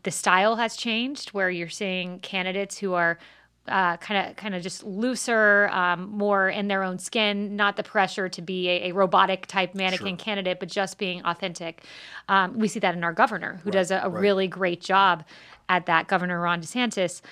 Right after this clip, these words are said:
Speaker 1: So I think the style has changed, but what he's done for conservatism is make a party that's responsive to the people.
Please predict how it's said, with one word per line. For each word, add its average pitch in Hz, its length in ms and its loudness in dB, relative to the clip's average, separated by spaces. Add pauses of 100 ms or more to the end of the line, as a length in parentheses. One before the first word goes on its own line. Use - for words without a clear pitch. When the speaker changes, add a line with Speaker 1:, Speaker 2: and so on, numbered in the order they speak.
(160)
Speaker 1:
So - 160 0
I 240 120 8
think 262 160 -4
the - 40 -8
style 262 460 4
has 190 220 0
changed, 175 400 -6
but 196 100 -2
what 202 140 -2
he's 214 160 -2
done 208 180 0
for 202 160 -6
conservatism 180 960 -4
is 185 160 -6
make 196 200 0
a 196 40 -4
party 185 360 0
that's 175 240 -2
responsive 175 640 -4
to 180 100 -8
the 170 80 -6
people. 170 540 -8